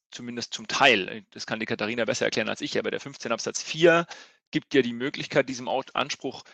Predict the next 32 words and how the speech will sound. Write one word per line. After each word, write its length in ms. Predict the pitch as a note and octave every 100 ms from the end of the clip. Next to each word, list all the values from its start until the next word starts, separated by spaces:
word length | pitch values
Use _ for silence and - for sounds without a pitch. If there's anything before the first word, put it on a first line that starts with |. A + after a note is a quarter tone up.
| _ _
entgegenzuhalten, 1040 | B2+ - - C#3 F#3+ A3+ - E3+ E3 F3 D#3+
dass 180 | C#3+ -
man 100 | C3+
ein 180 | C3+ C3 - _
gegengelagertes 680 | C#3 D3+ C#3+ B2+ A#2+ B2 A#2+
Interesse 360 | A#2 D#3 -
hätte 200 | G2+ F#2+
und 100 | F#2+
deswegen 380 | B2 - B2+ A#2+
diesem 220 | A2+ A2+
Anspruch 420 | G2+ A#2+ - A#2+ -
auf 200 | A2+ -
Herausgabe 520 | G#2+ A#2+ - A#2+ G#2+
nicht 140 | G#2+
nachkommen 440 | A2 A#2 - D3 D3
kann. 340 | - C#3+ B3 _ _ _ _ _
Ähm, 320 | A#2 A#2+ A#2+ _ _ _ _ _ _ _ _ _ -
tatsächlich 420 | B2+ D3 D#3+ E3+
aber 160 | C3+ B2+
das 280 | - C#3+ -
wiederum 260 | D3 D3
für 100 | C#3
den 200 | C3 B2+ _ -
Internal 240 | C3+ C3+
Investigation 600 | B2+ A#2 - A2+ C3 -
schwierig, 680 | - - C#3+ D#3+ F3+ C4 - - - _ -
weil 360 | B2+ B2+ B2+ - _ _ _
um 340 | - D#3+ D#3 D3 _ _ -
detailliert 440 | F3 F3 C3 B2
darlegen 440 | A#2+ D#3+ A3+ G#3+ F#3
zu 120 | -
können, 380 | - G#2 F#2+